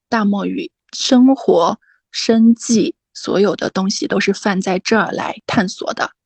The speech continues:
所以我自己也是，呃，有了一个，算是一个非常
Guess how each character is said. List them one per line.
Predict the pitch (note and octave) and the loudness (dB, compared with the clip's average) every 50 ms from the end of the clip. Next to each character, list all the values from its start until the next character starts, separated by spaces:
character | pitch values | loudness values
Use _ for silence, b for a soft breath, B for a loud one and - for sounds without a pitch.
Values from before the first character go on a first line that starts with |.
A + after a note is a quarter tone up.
| b b b b b b | b b b b b b
所 | - - - G3 | -10 -2 0 2
以 | G#3+ G#3+ | 4 4
我 | G#3+ G3+ F#3+ - - - | 4 4 2 0 0 -4
自 | - - A3 G3 | -4 -2 -2 -2
己 | - - - - - | -2 -6 -6 -4 -4
也 | - G#3 - - | -4 -4 -4 -4
是， | - - - - - - G#3+ G3+ G3 G3 - _ _ _ _ _ _ - _ _ _ - - | -4 -6 -6 -4 0 4 4 4 4 4 0 _ _ _ _ _ _ -20 _ _ _ -14 -6
呃， | - G3+ G3 G3+ G3+ G3+ G3+ G3+ G#3 | -4 -2 -2 -2 -2 -2 -2 -2 0
有 | G3+ G3 - - | 0 0 0 0
了 | - G#3 A3 A3 | 0 0 0 0
一 | A3 G3+ G#3 | -2 -4 -6
个， | - - - A#3+ A3 G3 G#3 - _ _ _ _ _ _ _ - | -4 -2 2 2 2 2 0 -2 _ _ _ _ _ _ _ -10
算 | - - B3 | -2 0 0
是 | B3 B3 - B3 | 0 2 0 -2
一 | G3+ G3 G#3 | 0 -2 -2
个 | - - A#3 G#3 G3+ G#3 | -2 0 0 0 0 -2
非 | - - - D4+ D#4 | -4 -2 2 2 2
常 | - - G3+ F#3+ | 2 0 -4 -4